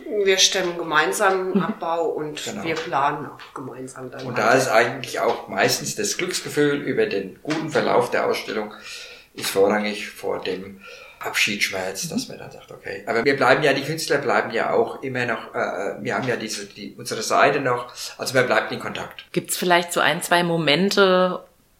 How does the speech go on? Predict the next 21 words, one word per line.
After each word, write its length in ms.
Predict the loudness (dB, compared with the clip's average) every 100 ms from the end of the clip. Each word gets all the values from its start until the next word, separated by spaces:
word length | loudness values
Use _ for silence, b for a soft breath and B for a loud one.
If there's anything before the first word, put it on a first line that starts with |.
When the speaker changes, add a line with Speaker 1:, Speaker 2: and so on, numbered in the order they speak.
| -6
Speaker 2:
oder 220 | -2 -2
Berührungspunkte, 1500 | -2 -4 0 6 8 8 4 2 2 4 4 4 2 2 -2 -2
an 120 | 0
die 80 | 6
ihr 120 | 6
euch 180 | 6 2
besonders 540 | 0 0 6 6 4 4
gern 220 | 6 8
erinnert 520 | 6 6 6 4 4
aus 200 | 0 2
den 140 | 2 6
letzten 440 | 4 4 2 4
Jahren? 440 | 6 6 6 4 0 B B B B
Sei 240 | 2 4
es 180 | 4 2
mit 180 | -2 6
Künstlern 580 | 8 8 8 8 8
untereinander 800 | 10 10 10 10 10 10 8 8
oder 300 | 10 10 10
mit 460 | 8 4 2 -2 0
Besuchern? 800 | -2 -2 -2 2 6 8 8